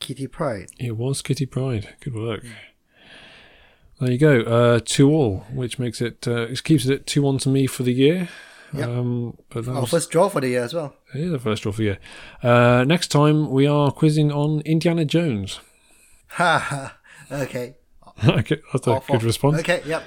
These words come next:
Speaker 1: All four films, yeah. Yeah, yeah, yeah.
Speaker 2: Uh, uh, yes,
Speaker 1: I'm
Speaker 2: all
Speaker 1: trying
Speaker 2: four
Speaker 1: to
Speaker 2: films.
Speaker 1: think whether I remember any of the Indiana <laughs> Jones films, but yeah.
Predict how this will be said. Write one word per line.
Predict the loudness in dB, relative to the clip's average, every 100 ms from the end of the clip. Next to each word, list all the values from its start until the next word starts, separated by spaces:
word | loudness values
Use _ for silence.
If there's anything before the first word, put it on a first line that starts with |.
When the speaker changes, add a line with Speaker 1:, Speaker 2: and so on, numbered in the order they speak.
| -8
Speaker 1:
All | -6 2
four | 2 2
films, | 0 0 -2 -6
yeah. | -4 -6 -8 -20 -20 -20 -20 _ _
Yeah, | -6 -4
yeah, | -4 -4 -6 -8
yeah. | -14 -14 _ _ _ -8
Speaker 2:
Uh, | -2
uh, | 0 0
yes, | -2 -2 0
Speaker 1:
I'm |
Speaker 2:
all | 0
Speaker 1:
trying | 2
Speaker 2:
four | 2
Speaker 1:
to |
Speaker 2:
films. | 0 -6 -8
Speaker 1:
think | -8 -8
whether | -6 -2 0
I |
remember | -2 -4 -8 -6
any | -6 -10 -10
of | -12
the |
Indiana | -16 -16 -12 -10 -12
<laughs> |
Jones | -10 -10 -10
films, | -8 -8 -8 -10
but | -12 -10 -12 -14 -6
yeah. | -6